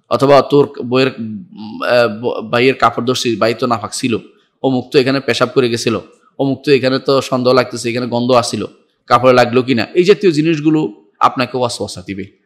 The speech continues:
আপনি প্রথম কাজটা করবেন, প্রথম কাজটা করবেন সেটা হচ্ছে, নাই, কিছুই নাই, আসল হইলেও পবিত্র, যতক্ষণ পর্যন্ত না সন-, শিওর না হচ্ছে ততক্ষণ পবিত্র। অর্থাৎ আপনাকে, আপনি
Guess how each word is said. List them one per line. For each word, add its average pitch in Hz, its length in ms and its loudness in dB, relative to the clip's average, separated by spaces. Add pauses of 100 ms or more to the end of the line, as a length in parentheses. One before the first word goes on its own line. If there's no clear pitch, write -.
(260)
আপনি 185 260 0
প্রথম 208 440 0
কাজটা 147 380 0
করবেন, 95 360 -8 (560)
প্রথম 202 440 2
কাজটা 135 340 0
করবেন 90 380 -8
সেটা 139 220 -6
হচ্ছে, - 360 -4 (240)
নাই, 127 420 0
কিছুই 131 420 -2
নাই, 147 240 -4 (380)
আসল 160 400 4
হইলেও 156 280 2
পবিত্র, 139 520 -2 (340)
যতক্ষণ 147 360 0
পর্যন্ত 120 400 -4
না 156 360 2
সন-, 123 340 -2 (160)
শিওর 170 300 0
না 127 140 2
হচ্ছে 123 240 -2
ততক্ষণ 131 180 -2
পবিত্র। 117 380 -4 (420)
অর্থাৎ 123 200 2
আপনাকে, 139 260 -4 (120)
আপনি 127 320 -2